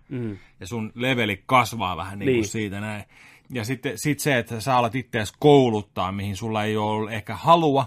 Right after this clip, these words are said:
Speaker 2: tai
Speaker 1: Mm.
Speaker 2: kykyä, mut kun sun on pakko ja sä ajattelet, että okei näin, mun on pakko, mä haluan kostaa, mä haluan tällainen. Mieti, sä menet, tiiäksä, sinne kammioon, tiiäksä, niinku, ö, no face meininki
Speaker 1: Mm.
Speaker 2: ja kaikkea tällä, että susta tulee oikeasti niinku sellainen niinku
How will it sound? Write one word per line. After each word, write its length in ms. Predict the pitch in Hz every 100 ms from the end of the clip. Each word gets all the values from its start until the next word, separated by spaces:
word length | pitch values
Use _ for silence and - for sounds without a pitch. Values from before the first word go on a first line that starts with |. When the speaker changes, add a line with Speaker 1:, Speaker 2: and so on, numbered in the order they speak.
| -
Speaker 2:
tai 140 | 117 131
Speaker 1:
Mm. 100 | 131
Speaker 2:
kykyä, 460 | 147 110 120 95 -
mut 160 | 117
kun 120 | - 90
sun 140 | 107
on 100 | 95
pakko 500 | - 117 107 - 104
ja 100 | 95
sä 300 | 113 101 110
ajattelet, 400 | 110 - 95 -
että 120 | -
okei 320 | 110 104 92
näin, 320 | 104 120 113 104 - - - _
mun 160 | 120 117
on 80 | 101
pakko, 320 | 123 110 120
mä 120 | 135
haluan 300 | 123 113 95
kostaa, 640 | - 131 127 - 120 107 101
mä 80 | 104
haluan 320 | 107 92 87
tällainen. 500 | 113 113 107 101 101 - - -
Mieti, 280 | 123 117
sä 200 | 101 127
menet, 220 | 117 107 -
tiiäksä, 340 | 110 - 101
sinne 280 | 104 107 -
kammioon, 560 | 123 123 117 107 98 101
tiiäksä, 360 | 95 - 104
niinku, 420 | 95 92 101 95 _ _ _ -
ö, 160 | 113 98 - 120
no 240 | 117 110
face 340 | - 113 101
meininki 400 | 117 110 107 131 127
Speaker 1:
Mm. 40 | 107
Speaker 2:
ja 80 |
kaikkea 360 | 110 110 - 107
tällä, 240 | 113 104
että 100 | 95
susta 240 | 131 117 -
tulee 240 | 131 120
oikeasti 600 | 113 117 107 104 - 101
niinku 260 | 98 92 92
sellainen 380 | - 95 87 87
niinku 300 | 87 90 95